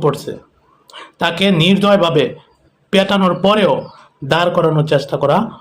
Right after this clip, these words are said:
হচ্ছে। মানে এক চোট ইচ্ছা মতো পিটাইছে। হ্যাঁ, পিটানোর পরে যখন মানুষ তার সেন্সলেস হয়ে যায়, তার শরীরের শক্তি সব, আহ, অবশ হয়ে আছে, তখন মানুষটাকে আবার দাঁড় করানোর চেষ্টা করলে কি সে দাঁড়াতে পারবে?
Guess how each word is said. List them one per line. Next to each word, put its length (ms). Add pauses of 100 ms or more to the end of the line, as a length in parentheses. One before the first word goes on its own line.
(280)
হচ্ছে। 340 (440)
মানে 220
এক 140
চোট 220
ইচ্ছা 220
মতো 180
পিটাইছে। 360 (680)
হ্যাঁ, 220
পিটানোর 340
পরে 120 (100)
যখন 180 (100)
মানুষ 180 (480)
তার 220
সেন্সলেস 460
হয়ে 180
যায়, 180 (520)
তার 220
শরীরের 380
শক্তি 240 (100)
সব, 140 (680)
আহ, 200 (680)
অবশ 260
হয়ে 200
আছে, 200 (480)
তখন 280
মানুষটাকে 320
আবার 180
দাঁড় 160
করানোর 280
চেষ্টা 200
করলে 200
কি 120
সে 140
দাঁড়াতে 280
পারবে? 240